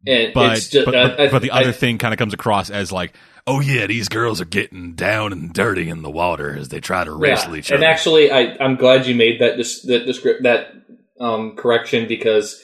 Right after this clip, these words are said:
Speaker 1: that's another thing I like about this, that it's not, it's a fan servicey show, but for the most part, it's not really lascivious. Like, there's a lot of fan servicey shots, but it's,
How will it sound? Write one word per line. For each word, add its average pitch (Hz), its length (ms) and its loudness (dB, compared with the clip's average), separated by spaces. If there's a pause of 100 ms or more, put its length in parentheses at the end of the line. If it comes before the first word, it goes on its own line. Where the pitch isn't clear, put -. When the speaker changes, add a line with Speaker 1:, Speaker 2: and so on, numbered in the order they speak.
(340)
Speaker 1:
that's 139 160 4
another 131 280 2
thing 127 200 0
I 117 40 4
like 110 260 2
about 117 280 2
this, 120 260 2
that 110 280 2
it's 117 200 0
not, 131 520 0 (1080)
it's 175 180 2
a 254 60 4
fan 277 240 4
servicey 170 420 4
show, 143 220 6
but 139 200 4
for 156 60 -6
the 156 120 4
most 233 280 4
part, 170 220 4
it's 143 120 2
not 196 240 2
really 170 260 2
lascivious. 104 920 -2 (800)
Like, 143 200 4
there's 170 140 4
a 160 60 6
lot 202 180 6
of 180 100 0
fan 170 200 0
servicey 151 420 0
shots, 143 480 2
but 135 240 4
it's, - 420 -2